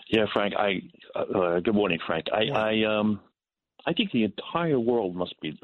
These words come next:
Speaker 1: laughing at the United States. They must think we have completely g-, uh, gone into some kind of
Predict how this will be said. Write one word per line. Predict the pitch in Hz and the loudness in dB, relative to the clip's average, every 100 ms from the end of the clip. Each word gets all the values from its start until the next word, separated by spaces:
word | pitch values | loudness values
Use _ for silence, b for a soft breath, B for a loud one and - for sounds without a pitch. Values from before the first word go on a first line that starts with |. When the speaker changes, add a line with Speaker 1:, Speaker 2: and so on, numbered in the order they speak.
| - | -8
Speaker 1:
laughing | 92 87 92 104 92 - 76 | 0 2 4 2 -4 -12 -12
at | 73 | -10
the | - | -6
United | 78 78 78 - | -2 0 -2 -4
States. | - 76 - - B B - | -4 -4 -4 -14 B B -6
They | 240 | 0
must | 214 202 | 0 2
think | 139 - | -2 2
we | 98 | 0
have | 90 - - | 0 -8 -10
completely | 104 - 151 123 110 - B B B B - | -10 -4 0 4 2 0 B B B B -14
g-, | - - | -8 -2
uh, | - - 117 - 101 113 | 0 0 -2 -2 -4 0
gone | 117 120 | 2 2
into | 110 101 - | 0 -2 0
some | 107 | -2
kind | - 95 | 0 0
of | 87 | 2